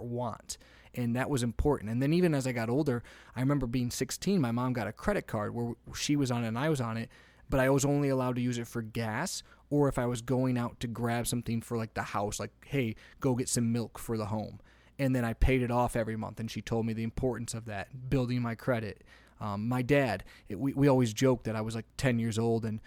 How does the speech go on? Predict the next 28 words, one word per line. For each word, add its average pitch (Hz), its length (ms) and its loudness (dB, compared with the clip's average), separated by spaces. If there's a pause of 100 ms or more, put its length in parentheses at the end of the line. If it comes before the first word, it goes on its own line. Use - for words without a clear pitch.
(160)
my 120 140 -2
dad 113 320 -2
would 113 100 -2
be 113 60 -4
like, 110 140 -6
"Wanna 143 200 2
go 147 140 6
out 139 80 0
for 131 140 -2
ice 143 160 4
cream?" 170 180 2
And 123 80 2
be 113 60 -4
like, - 160 -6
"Yeah." 196 260 6
And 131 80 4
he'd 123 80 0
be 127 120 -2
like, 120 200 -6 (220)
"Do 127 80 0
you 131 40 2
have 131 140 2
any 139 140 2
money?" 151 400 2 (420)
<laughs> - 400 -8
And 175 160 4 (300)
it 135 180 12
was, 160 100 6